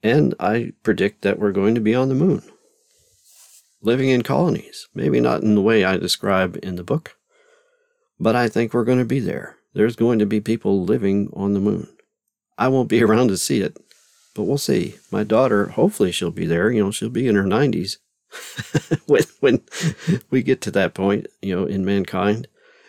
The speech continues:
And I'm also predicting we're going to have a small contingent of people on a moon called Phobos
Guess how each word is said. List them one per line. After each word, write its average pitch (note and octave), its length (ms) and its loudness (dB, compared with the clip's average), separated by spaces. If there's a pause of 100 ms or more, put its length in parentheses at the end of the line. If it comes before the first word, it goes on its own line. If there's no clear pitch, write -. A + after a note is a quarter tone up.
And F#2+ 180 -2
I'm G#2 120 2
also B2+ 560 2
predicting G2+ 680 -2
we're G2 120 0
going F#2 300 0
to E2+ 80 -4
have F2+ 240 -2
a F2 180 -2
small F#2+ 800 -2
contingent F#2+ 640 -4
of F#2 140 -6
people G2 400 -8
on F#2 160 -4
a F#2 60 -4
moon G2+ 460 0
called F#2 300 -4
Phobos - 720 -2